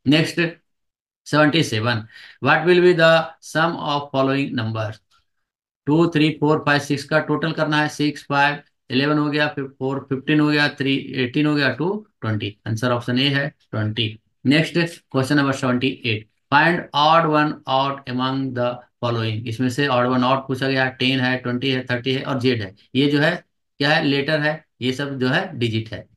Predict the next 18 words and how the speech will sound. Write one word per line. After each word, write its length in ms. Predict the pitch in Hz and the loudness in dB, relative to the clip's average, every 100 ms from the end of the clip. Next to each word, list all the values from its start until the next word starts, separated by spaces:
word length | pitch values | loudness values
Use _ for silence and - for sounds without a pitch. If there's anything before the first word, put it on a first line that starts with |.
| _ | _
नेक्स्ट 360 | 127 156 160 175 | 2 2 2 -2
क्वेश्चन 640 | 170 - _ - 127 143 | -4 -6 _ -4 -4 -2
नंबर 180 | 139 135 | -2 -2
सेवेंटी 360 | 131 123 120 123 | -2 -2 -2 -2
नाइन, 200 | 110 104 _ _ | -4 -6 _ _
which 160 | 147 151 | -2 2
of 160 | 165 156 | 2 2
the 80 | 165 | 0
following 480 | 147 147 147 151 160 - | 0 0 2 0 -2 -4
is 160 | 135 131 | -6 -4
a 100 | 123 | -6
smallest 480 | - 127 135 139 123 | -2 2 2 0 -2
number? 340 | 110 107 107 | -4 -4 -6
Smallest 400 | 110 123 131 131 | -6 0 0 0
number 220 | 135 135 135 | 0 0 0
कौन 180 | 139 | -2
सा 140 | 135 143 | -2 -2
है? 120 | 156 | -4